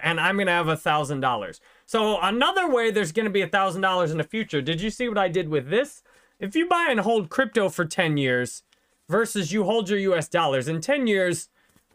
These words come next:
whatever you can buy with this today, you're probably going to need this much in ten years just to buy the same thing. So the U S dollar is constantly inflating,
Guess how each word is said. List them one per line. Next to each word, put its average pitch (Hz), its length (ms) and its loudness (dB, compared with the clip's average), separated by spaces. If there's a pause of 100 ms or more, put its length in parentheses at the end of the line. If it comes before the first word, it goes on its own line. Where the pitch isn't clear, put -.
(500)
whatever 240 500 2
you 233 160 0
can 208 240 0
buy 208 340 2
with 175 460 2 (300)
this 170 560 -2
today, 208 720 0 (400)
you're 190 120 2
probably 269 400 2
going 220 300 2
to 208 120 -2
need 202 380 2
this 202 240 0
much 190 280 0
in 175 120 0
ten 180 240 0
years 165 260 0
just 165 220 -4
to 170 60 -2
buy 156 240 0
the 135 100 -4
same 147 340 -2
thing. 117 460 -4 (300)
So - 120 -2
the 190 140 -4
U 349 140 2
S 339 160 0
dollar 214 420 2
is 156 100 -2
constantly 208 640 -2
inflating, 151 680 -2